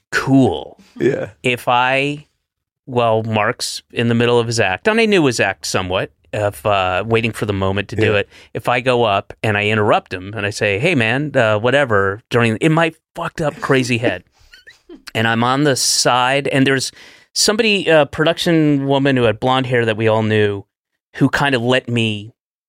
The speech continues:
Speaker 1: didn't know what I intended to
Speaker 2: I
Speaker 1: do,
Speaker 2: kinda
Speaker 1: but kinda
Speaker 2: remember
Speaker 1: let
Speaker 2: this
Speaker 1: me
Speaker 2: person, yeah.
Speaker 1: get, uh, on the, on the, closer than I would have. Uh, and I'm, I,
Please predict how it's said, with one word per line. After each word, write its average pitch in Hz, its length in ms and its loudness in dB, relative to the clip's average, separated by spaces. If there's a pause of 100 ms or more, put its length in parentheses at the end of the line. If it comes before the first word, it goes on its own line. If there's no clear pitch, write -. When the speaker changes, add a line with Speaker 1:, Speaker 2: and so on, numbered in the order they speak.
(260)
Speaker 1:
didn't 220 220 0
know 180 100 2
what 156 160 0
I 135 80 0
intended 120 460 -2
to 113 60 -2
Speaker 2:
I - 20 -8
Speaker 1:
do, 147 100 0
Speaker 2:
kinda 151 200 2
Speaker 1:
but 131 40 0
kinda 139 60 2
Speaker 2:
remember 135 200 0
Speaker 1:
let 143 80 0
Speaker 2:
this 147 60 -8
Speaker 1:
me 143 100 0
Speaker 2:
person, 95 300 -2
yeah. 123 240 0 (120)
Speaker 1:
get, - 100 -8
uh, 110 560 2
on 110 180 0
the, 101 220 0
on 104 160 0
the, 101 220 0
closer 160 340 0
than 110 160 0
I 98 180 -4 (120)
would 101 220 -2
have. 92 340 -14
Uh, 92 280 -2 (840)
and 123 180 -2
I'm, 151 240 -2 (300)
I, 107 160 -2